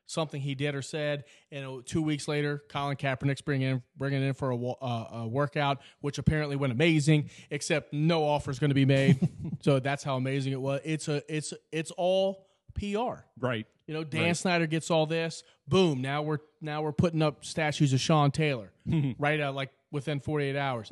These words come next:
Speaker 2: <laughs>
Speaker 1: Now we're hiring nothing but minorities, which is fine. Jason Wright's a smart dude. He deserves it. Um, uh, Julie Donaldson is now <laughs> vice president of communications.
Speaker 2: Mm-hmm.
Speaker 1: Okay.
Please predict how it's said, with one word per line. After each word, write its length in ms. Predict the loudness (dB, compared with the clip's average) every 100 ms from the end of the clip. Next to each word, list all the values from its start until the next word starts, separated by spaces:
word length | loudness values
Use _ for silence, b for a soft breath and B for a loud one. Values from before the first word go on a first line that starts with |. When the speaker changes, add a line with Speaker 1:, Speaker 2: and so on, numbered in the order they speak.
| 4
Speaker 2:
<laughs> 160 | 4 4
Speaker 1:
Now 260 | 2 4
we're 240 | 4 2 0 B B B
hiring 720 | -2 2 2 2 2 0 -4 b _
nothing 360 | -6 -2 0 0
but 200 | -2 -2
minorities, 580 | -2 2 2 4 2
which 160 | 0 -4
is 80 | -2
fine. 360 | 2 4 4
Jason 280 | 4 2 -2
Wright's 240 | -2 -2 -4
a 40 |
smart 300 | 2 2 2
dude. 180 | 0 0
He 80 | 0
deserves 400 | 0 0 -2 -2
it. 80 | -8 b b b -10
Um, 300 | -6 -6 -8 b b
uh, 180 | -8 -8
Julie 360 | -4 0 2 2
Donaldson 520 | 2 0 -2 0 0
is 140 | 0
now 400 | 0 2 4 4 2
<laughs> 140 | -6 2
vice 220 | 2 2
president 580 | 2 2 4 4 4 2 b b b
of 260 | 2 2 2
communications. 800 | 6 8 6 4 0 2 0 -2
Speaker 2:
Mm-hmm. 160 | 4
Speaker 1:
Okay. 580 | 4 4 4 4 4 2